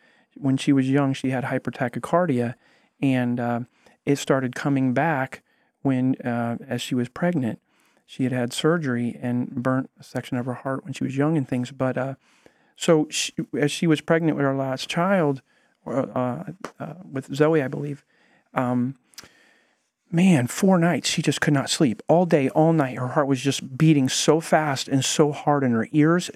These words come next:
that she, that it was just racing. And the fourth day she comes out, and I look at her, and I mean, she just looks like a walking dead person.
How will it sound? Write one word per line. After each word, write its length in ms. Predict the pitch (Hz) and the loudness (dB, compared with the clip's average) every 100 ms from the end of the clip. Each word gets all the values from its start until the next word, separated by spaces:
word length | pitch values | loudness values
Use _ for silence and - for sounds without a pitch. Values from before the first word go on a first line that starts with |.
| 127 | -6
that 140 | 135 | -6
she, 160 | 131 - 147 | -6 -10 -4
that 300 | 135 127 - | -2 -2 -4
it 320 | 82 73 101 | -14 -18 -10
was 160 | 110 131 | -4 -2
just 160 | 131 120 | -2 0
racing. 540 | 120 147 - - 135 _ _ _ | 2 2 0 -6 -10 _ _ _
And 160 | 139 135 | 0 2
the 40 | |
fourth 480 | 127 - 160 185 156 | 0 2 2 2 0
day 220 | 143 143 | 2 2
she 160 | 139 135 | 2 0
comes 360 | - 131 123 - | 0 -2 -2 -4
out, 460 | 123 139 110 - - _ _ _ _ | -2 0 -2 -8 -16 _ _ _ _
and 140 | 151 139 | -2 0
I 120 | 123 | 0
look 360 | 117 127 165 180 | 0 4 4 2
at 100 | 120 | 0
her, 240 | 123 113 | -2 -2
and 220 | 107 123 | -2 0
I 80 | 123 | 2
mean, 220 | 131 127 | 2 0
she 260 | 127 - 160 | -2 -2 0
just 200 | 151 - | 0 -2
looks 140 | 139 | -6
like 140 | - 123 | -4 -4
a 60 | |
walking 480 | 117 120 127 - 117 | -2 2 0 2 0
dead 240 | 110 113 - | 2 0 -4
person. 420 | 98 - 104 | -10 -6 -6